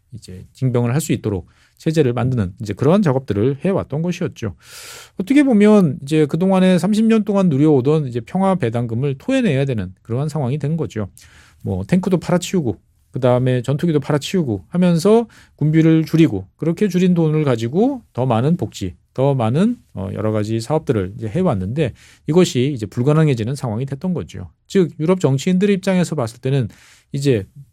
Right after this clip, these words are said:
하기 싫지만 해야 되는 그러한 상황이 주어진 거죠. 과연 유럽 국민들이 이것을 납득을 하고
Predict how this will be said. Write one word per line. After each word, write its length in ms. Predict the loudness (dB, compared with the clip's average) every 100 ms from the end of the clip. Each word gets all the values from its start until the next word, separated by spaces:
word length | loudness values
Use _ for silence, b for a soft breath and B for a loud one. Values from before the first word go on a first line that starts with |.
| _ _
하기 280 | -4 -2 0
싫지만 440 | -2 -2 0 -2 -4 _ 0
해야 160 | 2
되는 340 | 4 2 0 0
그러한 300 | 0 0 0
상황이 340 | -2 -2 -4
주어진 360 | -2 -2 -2 -4
거죠. 300 | -6 -10 -16 _ _
과연 320 | -2 0 2
유럽 340 | 4 2 0
국민들이 400 | -2 0 0 -2
이것을 360 | -4 -4 -4 -4
납득을 360 | -6 -6 -2 0
하고 320 | 0 -2